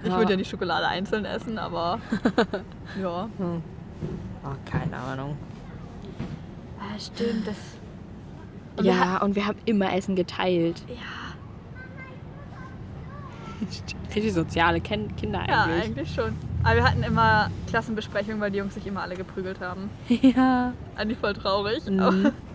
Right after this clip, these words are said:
Speaker 2: Ich weiß auch, einmal gab's diese Klassenbesprechung, weil Mandy sich gemeldet hat und gesagt hat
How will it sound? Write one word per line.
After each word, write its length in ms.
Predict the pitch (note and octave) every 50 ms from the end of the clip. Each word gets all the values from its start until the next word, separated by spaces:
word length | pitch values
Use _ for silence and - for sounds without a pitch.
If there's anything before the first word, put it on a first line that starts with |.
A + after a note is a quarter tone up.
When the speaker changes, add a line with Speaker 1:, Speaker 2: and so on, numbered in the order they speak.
| - - - - -
Speaker 2:
Ich 120 | F#3+ F3+
weiß 220 | F#3+ G3+ A3 A3 G#3+
auch, 80 | G#3+ - -
einmal 600 | - G3+ G#3+ A#3+ C4 C4 B3+ G#3+ F#3 E3+ F3 G#3 G3+
gab's 220 | G#3+ G#3+ G#3+ - -
diese 180 | G#3 G3 F#3+
Klassenbesprechung, 880 | F#3 - - G#3+ G#3+ - G#3+ F#3+ F3+ - - F#3 G3+ G3+ - G3 G#3 G3+
weil 140 | G3 F#3 F3+
Mandy 340 | F3+ F#3 G3 G#3+ A#3 B3+
sich 180 | A#3+ A#3+ A#3+ -
gemeldet 480 | - G#3 G3 F#3+ G3+ A3 G#3+ G3 - -
hat 200 | G#3 G#3 G#3 -
und 220 | - F#3 F#3+ -
gesagt 420 | - F#3+ F#3+ F#3+ G3+ G#3+ G#3 - -
hat 200 | G#3 G3+ G3+